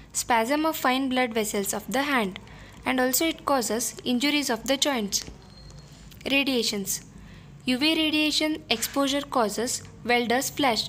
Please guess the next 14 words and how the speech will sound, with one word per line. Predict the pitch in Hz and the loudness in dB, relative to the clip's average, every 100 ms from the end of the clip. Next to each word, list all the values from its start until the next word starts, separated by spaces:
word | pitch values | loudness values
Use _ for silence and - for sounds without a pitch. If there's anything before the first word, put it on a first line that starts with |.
| - | -2
that | 233 240 214 | 0 0 2
is, | 240 - - - - - | 0 -2 -10 -12 -8 -2
intense | 262 302 349 - | 2 4 2 0
keratoconjunctivitis, | - 247 247 302 294 254 226 226 233 214 190 196 196 - - - - - - | 2 4 4 2 2 2 2 0 0 2 0 -2 -4 -6 -12 -14 -16 -14 0
and | 220 247 311 - - | 2 2 -2 -8 2
eye | 233 262 - | 2 2 2
pain | 214 233 330 - - - | 2 2 -2 -10 -14 -2
and | 247 311 | 0 2
lacrimations. | 294 285 277 233 208 214 190 196 - - - - - - | 2 2 0 0 0 0 -2 -4 -8 -10 -14 -16 -6 0
Ionizing | 226 240 302 320 330 | 2 4 2 2 2
radiations | 320 294 294 277 285 262 | 2 2 2 2 0 -2
causes | - 262 202 214 247 - - - - | 2 2 2 -2 -2 -6 -10 -14 -8
skin | - 285 294 | -2 0 2
cancers | 294 247 208 214 240 - - | 2 2 2 0 0 -2 -6